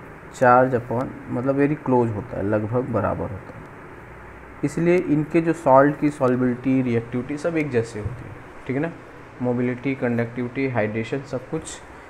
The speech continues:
एक जैसे होती है ammonium ion और potassium ion का, ठीक है। तो इनके लिए ऐसा same होता है।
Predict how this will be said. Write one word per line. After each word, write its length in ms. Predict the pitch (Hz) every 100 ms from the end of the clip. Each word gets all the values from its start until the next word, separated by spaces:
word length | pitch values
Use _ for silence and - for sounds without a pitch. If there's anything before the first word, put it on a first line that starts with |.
| - -
एक 180 | 139 131
जैसे 280 | 113 104 -
होती 180 | 98 104
है 60 | -
ammonium 420 | 117 113 120 131
ion 160 | 131 123
और 160 | 127 196 - - -
potassium 520 | - 113 104 - 98
ion 140 | 87 92
का, 260 | 107 - - - - - - - - - -
ठीक 120 | - 143
है। 100 | 123
तो 140 | -
इनके 340 | 143 135 135 156
लिए 260 | 156 156 156
ऐसा 320 | 123 117 131 135 -
same 240 | - 120
होता 260 | 117 110
है। 100 | 113